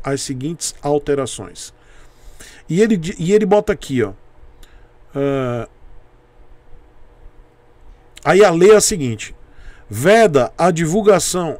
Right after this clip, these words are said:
a publicação ou a disseminação em redes sociais ou em qualquer outros meios de divulgação digitais, eletrônicos ou impressos do registro visual da prática de infração que coloque em risco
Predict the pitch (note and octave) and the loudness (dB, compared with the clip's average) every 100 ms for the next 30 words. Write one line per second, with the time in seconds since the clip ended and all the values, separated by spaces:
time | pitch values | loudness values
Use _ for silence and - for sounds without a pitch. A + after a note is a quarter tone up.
0 | - F3+ - F#3 F#3 F3 E3 - D3+ C#3 | -4 -4 -2 -2 -2 0 -2 -2 -6 -6
1 | - - F#3 F#3+ E3 C#3+ - F3 E3 D#3 | -10 2 4 4 2 -4 -6 -4 -4 -4
2 | C#3 - D#3 D#3+ - D3+ C#3 D3+ - D3 | -6 -4 -6 -8 -6 -2 0 0 -2 -2
3 | C#3+ - B2+ C#3 C#3+ - - D#3 D#3+ E3+ | -2 0 0 0 0 -4 -4 -2 -2 -4
4 | E3 D3 - F#3+ E3 F3+ E3+ D3 B2 C3+ | -2 -2 -2 -2 0 0 -2 -6 -6 -4
5 | D3+ D3+ C3+ C3+ B2+ B2 B2 A2+ - B2 | -4 -4 -6 -10 -8 -8 -4 -6 -6 -8
6 | B2+ A#2 G#2+ - A2+ A#2+ A#2 - - - | -8 -10 -14 -8 -6 -4 -8 -14 -20 -20
7 | - E3+ F#3 E3 - E3 E3 D#3 D#3 C#3 | -10 -2 0 0 -2 -6 -8 -8 -8 -6
8 | D#3 C#3+ C#3+ C3+ C#3+ - B2+ C3 F3 D#3 | -6 -6 -4 -2 -2 -6 -12 -6 -2 -2
9 | C3+ A#2+ D3+ - C#3 B2+ D3+ C3 C3 B2+ | -2 -6 -8 -8 -8 -8 -6 -4 -2 -2
10 | A#2+ A2+ A#2+ B2 B2 B2+ A#2+ B2 - B2+ | -4 -6 -4 -4 -6 -10 -10 -12 -8 -8
11 | A2 - B2+ C3 - - - _ G3+ - | -8 -10 -12 -14 -20 -20 -20 _ -14 -2
12 | G#3 E3 F#3 G3 - F#3 D#3 C3+ E3+ F#3 | 0 2 2 2 -2 -4 -2 -2 -2 -4
13 | - F3+ | -8 -10